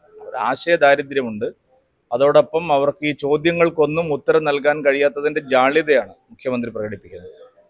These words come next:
മുഖ്യമന്ത്രിയുടെ യോഗങ്ങളിൽ പോലും പുറമേ നിന്നുള്ള ആളുകളെ കൊണ്ടാണ് നിറയ്ക്കുന്നത്. അല്ലാതെ ഈ മണ്ഡലത്തിലെ വോട്ടർമാർ മുഖ്യമന്ത്രിയെ സ്വീകരിക്കാനോ അല്ലെങ്കിൽ അദ്ദേഹത്തിന്റെ വാക്കുകൾ കേൾക്കാനോ താല്പര്യം കാണിക്കുന്നില്ല എന്നുള്ള ഒരു പ്രത്യേകമായ സാഹചര്യമാണ് മണ്ഡലത്തിലുള്ളത്. മന്ത്രിമാർ ആരും തന്നെ ഇവിടെ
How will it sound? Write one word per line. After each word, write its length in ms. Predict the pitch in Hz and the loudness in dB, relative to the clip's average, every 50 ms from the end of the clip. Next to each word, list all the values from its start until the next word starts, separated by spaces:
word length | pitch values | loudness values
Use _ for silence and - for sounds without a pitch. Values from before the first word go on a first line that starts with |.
| _ _ - | _ _ -18
മുഖ്യമന്ത്രിയുടെ 600 | 107 - - 170 175 175 175 175 190 196 190 190 | -18 -8 -4 -4 -2 -2 -2 0 0 2 4 4
യോഗങ്ങളിൽ 600 | 180 151 139 147 147 156 170 175 175 170 165 147 | 6 8 8 6 6 6 4 4 4 2 2 0
പോലും 340 | 117 117 117 110 120 131 - - | -2 -4 -4 -4 -4 -6 -6 -2
പുറമേ 320 | 123 120 131 143 156 160 | -2 0 0 2 0 0
നിന്നുള്ള 400 | 160 156 147 143 139 127 127 127 | 0 0 0 -2 -2 -2 -2 -2
ആളുകളെ 380 | 127 120 117 120 120 120 117 117 | -2 0 -2 -2 -2 -2 -2 -2
കൊണ്ടാണ് 440 | 110 - 117 107 107 107 113 131 139 | -4 -6 -8 -8 -8 -10 -8 -8 -10
നിറയ്ക്കുന്നത്. 420 | 123 113 - _ 98 92 90 87 _ - | -10 -10 -12 _ -20 -20 -20 -20 _ -18
അല്ലാതെ 380 | 98 104 113 117 113 117 123 123 _ _ _ _ _ _ - | -10 -4 -2 -2 0 -2 -4 -6 _ _ _ _ _ _ -8
ഈ 100 | 131 147 | -6 -6
മണ്ഡലത്തിലെ 560 | 143 123 120 123 127 151 165 156 170 175 175 | -4 -4 -2 0 0 2 0 0 2 4 4
വോട്ടർമാർ 540 | 165 151 139 120 123 131 127 123 123 127 - - - - _ _ _ _ - | 4 4 2 0 -2 -4 -2 -2 -2 -4 -6 -10 -20 -20 _ _ _ _ -20
മുഖ്യമന്ത്രിയെ 800 | 110 - 123 113 - - 131 127 123 120 120 123 120 127 151 170 - _ _ _ _ - | -16 -14 -14 -10 -6 -6 -4 -4 -4 -2 -2 -2 -2 -2 -2 -4 -8 _ _ _ _ -12
സ്വീകരിക്കാനോ 680 | - 123 123 120 127 123 117 104 117 113 117 127 156 | -8 -6 -4 -2 -2 -2 0 0 0 0 0 -2 -4
അല്ലെങ്കിൽ 320 | 143 120 120 120 120 117 117 | -4 -4 -4 -4 -2 -2 -2
അദ്ദേഹത്തിന്റെ 340 | 113 117 113 107 117 117 | -2 -2 -4 -4 -4 -4
വാക്കുകൾ 400 | 113 113 113 113 - - 123 117 | -2 -2 -2 -4 -6 -8 -8 -8
കേൾക്കാനോ 500 | 107 113 110 - - 113 113 120 139 - - _ _ - | -6 -8 -8 -8 -8 -8 -8 -8 -8 -10 -12 _ _ -6
താല്പര്യം 440 | 107 113 127 131 - 156 160 156 147 | -4 -4 -4 -4 -4 -4 -4 -2 0
കാണിക്കുന്നില്ല 560 | 135 127 127 127 - 131 131 127 120 120 117 | 0 0 0 -2 -2 -6 -6 -4 0 2 2
എന്നുള്ള 320 | 117 113 110 107 113 143 - - - - - - - - - | 0 0 -4 -10 -10 -12 -12 -14 -18 -20 -20 -20 -16 -10 -6
ഒരു 200 | 143 147 147 127 - - | -4 -4 -4 -4 -6 -10
പ്രത്യേകമായ 540 | 131 120 - 175 175 165 160 156 147 147 147 | -10 -4 0 2 2 2 2 2 0 -2 -2
സാഹചര്യമാണ് 640 | - 120 113 117 117 110 117 110 110 110 117 160 | -2 0 0 0 0 -2 -2 -4 -4 -6 -6 -4
മണ്ഡലത്തിലുള്ളത്. 600 | 160 135 127 135 135 123 127 113 104 98 95 98 | -2 0 0 0 0 0 -2 -4 -6 -8 -10 -8
മന്ത്രിമാർ 440 | 104 120 123 143 160 175 180 185 175 | -6 -4 -4 -2 0 2 4 6 8
ആരും 320 | 151 139 143 156 170 160 160 | 8 8 8 6 6 4 2
തന്നെ 120 | 156 151 | 0 0
ഇവിടെ 160 | 139 131 131 | 0 0 0